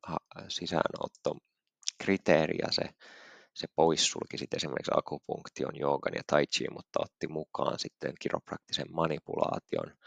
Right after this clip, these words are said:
ja venyttelyn, mikä on niin kuin hyvin, hyvin tämmönen vaikeasti tulkittava, miksi jooga ja tai chi ei ole fysioterapiaa tai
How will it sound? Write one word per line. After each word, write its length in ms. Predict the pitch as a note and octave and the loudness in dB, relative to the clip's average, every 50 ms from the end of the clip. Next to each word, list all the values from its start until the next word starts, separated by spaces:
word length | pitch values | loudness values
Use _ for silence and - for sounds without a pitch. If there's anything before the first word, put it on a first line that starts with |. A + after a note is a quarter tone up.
| - - - - - _ _ _ _ _ _ _ _ - - | -20 -20 -20 -20 -20 _ _ _ _ _ _ _ _ -8 -6
ja 80 | E2 D2+ D2 | -4 -2 -2
venyttelyn, 760 | D2+ C#2+ D2 B1+ - - _ _ _ - - - - - - - - _ _ _ _ _ _ _ _ _ _ _ _ _ - - - | -2 -4 -4 -8 -10 -12 _ _ _ -2 -2 0 -2 -4 -6 -10 -16 _ _ _ _ _ _ _ _ _ _ _ _ _ -18 -16 -14
mikä 200 | - - - - - - - - | -8 -4 -4 -4 -4 -4 -6 -8
on 120 | - - - - - | -8 -8 -10 -14 -16
niin 180 | - - - - | -16 -18 -16 -16
kuin 200 | - - - - - - - - _ _ _ _ _ _ _ _ _ _ _ _ _ _ _ _ _ _ _ _ _ _ _ _ _ _ _ - - - - | -16 -16 -14 -16 -18 -20 -20 -20 _ _ _ _ _ _ _ _ _ _ _ _ _ _ _ _ _ _ _ _ _ _ _ _ _ _ _ -20 -20 -14 -14
hyvin, 280 | - - - - - - - - - | -12 -8 -8 -10 -10 -10 -16 -16 -14
hyvin 260 | - - - - - - | -14 -12 -12 -12 -12 -10
tämmönen 680 | - - - - - - - - - - - - _ _ _ _ _ - - - _ _ _ _ _ _ _ _ - B2+ B2 G#2+ | -12 -12 -12 -14 -14 -14 -14 -14 -14 -16 -20 -20 _ _ _ _ _ -20 -20 -20 _ _ _ _ _ _ _ _ -20 -20 -20 -12
vaikeasti 500 | G#2 - - - - - - - - - - - | -6 -6 -6 -4 -4 -2 -2 -2 -2 -4 -10 -10
tulkittava, 640 | - - - - - - _ - - - - - E2 | -8 -6 -6 -6 -6 -10 _ 0 2 2 2 -2 -4
miksi 500 | D#2+ - - - - - - - - _ _ _ _ _ _ _ _ - - - - - - _ _ _ _ E2+ | -8 -12 -8 -6 -4 -4 -4 -6 -8 _ _ _ _ _ _ _ _ -20 -20 -20 -20 -20 -20 _ _ _ _ 0
jooga 320 | E2+ E2+ E2 D#2+ D#2+ D#2+ | 2 4 4 4 4 2
ja 160 | E2 - - - - | 0 0 -2 -6 -2
tai 180 | - - D2+ D#2+ | 0 2 2 2
chi 220 | - - - - G1+ G1+ - - - - _ - - | 2 0 0 0 -2 -2 -4 -4 -6 -10 _ 0 2
ei 180 | G2 F#2+ F2+ | 4 4 4
ole 80 | E2 - | 4 2
fysioterapiaa 920 | - F#2+ F2 E2+ F2 D#2+ D2+ - D#2 D#2+ D#2 D#2+ - - D#2+ D#2+ E2 E2+ | 2 0 2 4 4 4 4 4 4 4 4 2 2 0 0 0 0 0
tai 220 | - D2 D2 D2 | 2 4 4 4